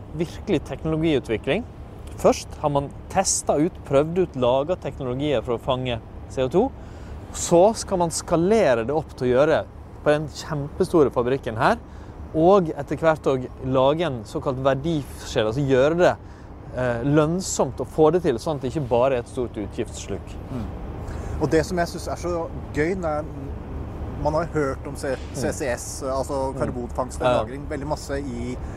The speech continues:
Speaker 2: i mediene. Det har vært masse diskusjon om hvordan regjeringen skulle, eh, om man, om de skal prioritere det, hvor mye det vil koste og så videre. Men nå er vi her, det er veldig konkret,
Speaker 1: Ja.
Speaker 2: det er en
Speaker 1: <laughs> Ja.
Speaker 2: ovn der,
Speaker 1: Ja.
Speaker 2: og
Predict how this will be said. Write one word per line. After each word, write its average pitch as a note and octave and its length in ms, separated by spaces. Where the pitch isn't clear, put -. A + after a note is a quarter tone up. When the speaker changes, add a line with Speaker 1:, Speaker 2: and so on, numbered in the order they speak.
Speaker 2:
i A2+ 60
mediene. D#3+ 260
Det E3 80
har D#3 80
vært D3 200
masse D3+ 400
diskusjon B2+ 520
om B2+ 100
hvordan B2 260
regjeringen A2+ 340
skulle, C3+ 420
eh, B2 80
om B2+ 160
man, B2 100
om D#3+ 200
de F3+ 80
skal D#3+ 220
prioritere D3 440
det, D3 100
hvor C3+ 60
mye B2 120
det A2+ 100
vil - 80
koste - 300
og E3 80
så E3+ 120
videre. D3+ 120
Men F3 180
nå D#3+ 120
er B2+ 240
vi E3 80
her, D#3 280
det D#3+ 100
er E3 80
veldig C#3 140
konkret, D#3 500
Speaker 1:
Ja. C3+ 140
Speaker 2:
det F3 160
er B2 240
en F3 60
Speaker 1:
<laughs> C3 160
Ja. - 100
Speaker 2:
ovn D#3+ 420
der, C#3+ 300
Speaker 1:
Ja. B2+ 60
Speaker 2:
og - 200